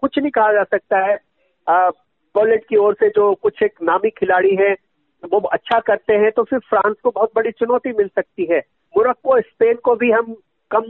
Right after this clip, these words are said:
नहीं देख सकते, स्पेन को बहुत सतर्क रहना होगा। और जो उनका टिकी टाका खेल है, जो छोटे-छोटे पासेस करके और एक दबाव बनाते हैं, अपना पूरा दमखम लगाना होगा। तो मेरा ये कहना है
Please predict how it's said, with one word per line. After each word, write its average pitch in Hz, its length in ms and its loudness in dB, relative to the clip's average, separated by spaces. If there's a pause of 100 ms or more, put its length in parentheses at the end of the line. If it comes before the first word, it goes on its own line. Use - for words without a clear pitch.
(180)
नहीं 220 120 2
देख 208 200 0
सकते, 220 320 -2
स्पेन - 440 -4
को 214 140 -2
बहुत 220 220 -2
सतर्क 208 380 -4
रहना 180 260 0
होगा। 185 320 0 (540)
और 185 340 2
जो 190 100 2
उनका 190 240 -2
टिकी 226 280 -4
टाका 202 320 0
खेल 185 320 -2
है, 180 140 2
जो 175 160 -2
छोटे-छोटे 185 500 -4
पासेस 175 400 -2 (100)
करके 190 280 -2
और 185 160 2
एक 175 140 -4
दबाव 175 300 0
बनाते 180 380 0
हैं, 180 220 0 (640)
अपना - 300 -2
पूरा 311 580 0
दमखम 214 460 -4
लगाना 170 340 0
होगा। 151 220 2
तो 175 120 -2
मेरा 247 240 2
ये 262 180 -2
कहना 233 340 0
है 247 180 2